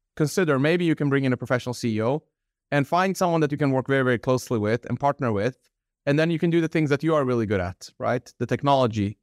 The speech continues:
the vision, dream big, changing the world. And then maybe the operator can focus on those aspects that you mentioned, which is how do you lead other people? How do you inspire them? How do you grow? How do you get operational efficiency?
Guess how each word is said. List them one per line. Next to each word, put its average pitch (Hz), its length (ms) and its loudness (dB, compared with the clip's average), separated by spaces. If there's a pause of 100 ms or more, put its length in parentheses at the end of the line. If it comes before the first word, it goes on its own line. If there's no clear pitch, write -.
the 123 100 -2
vision, 113 560 -2 (320)
dream 135 320 0
big, 107 420 -2
changing 131 360 0
the 117 80 0
world. 160 400 0 (420)
And 156 100 0
then 160 140 2
maybe 165 160 2
the 156 80 2
operator 156 400 0
can 143 120 -4
focus 147 300 -2
on 139 80 0
those 131 180 0
aspects 131 520 -2
that 127 160 -2
you 165 80 4
mentioned, 113 400 2
which 117 160 -2
is 117 320 -2 (180)
how 139 140 0
do 151 60 2
you 147 60 2
lead 135 180 0
other 117 160 0
people? 123 340 -2
How 123 80 2
do 123 80 0
you 113 80 0
inspire 131 420 0
them? 120 180 0
How 123 120 -2
do 120 60 2
you 113 60 0
grow? 123 460 0
How 123 80 -2
do 120 60 0
you 117 200 0 (140)
get 123 180 -2
operational 120 460 0
efficiency? 123 680 -2